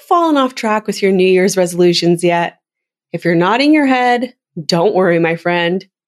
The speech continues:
You're not alone. Research suggests about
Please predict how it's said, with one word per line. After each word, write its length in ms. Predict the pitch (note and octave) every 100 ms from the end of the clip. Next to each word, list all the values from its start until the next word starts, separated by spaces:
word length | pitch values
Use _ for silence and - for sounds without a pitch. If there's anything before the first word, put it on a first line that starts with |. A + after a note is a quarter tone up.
| _ -
You're 220 | G4+ G#4
not 220 | D#4 A#3
alone. 480 | G3+ D3+ - - F#3 _ _ _ _ _ _ _ _ _ -
Research 380 | A#3 D#4 A4+ G#4
suggests 600 | - D#4 G3 D#3+ F3+ -
about 300 | - C4 -